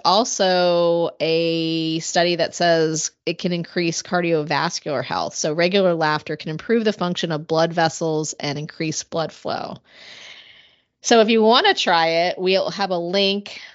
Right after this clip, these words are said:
for folks. There's a five-minute laughter yoga workout. And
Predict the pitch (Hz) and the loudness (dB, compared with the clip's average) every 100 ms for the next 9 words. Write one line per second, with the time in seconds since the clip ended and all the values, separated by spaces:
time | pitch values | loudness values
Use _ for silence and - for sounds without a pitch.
0 | _ 180 170 165 165 160 - 180 165 175 | _ -4 0 2 2 0 -2 -2 -2 -2
1 | - 175 170 165 - 170 160 - 196 208 | -2 0 2 0 -2 -2 -2 0 2 2
2 | 214 190 180 - 151 151 - 170 160 - | 0 -2 -2 -4 -2 -4 -4 -6 -6 -6
3 | 160 156 160 151 - - 147 156 196 254 | -8 -4 -4 -6 -10 -8 -8 -2 0 0
4 | 320 - - _ _ _ _ _ 170 175 | 0 -6 -18 _ _ _ _ _ -2 0
5 | 156 160 185 | -2 -4 -8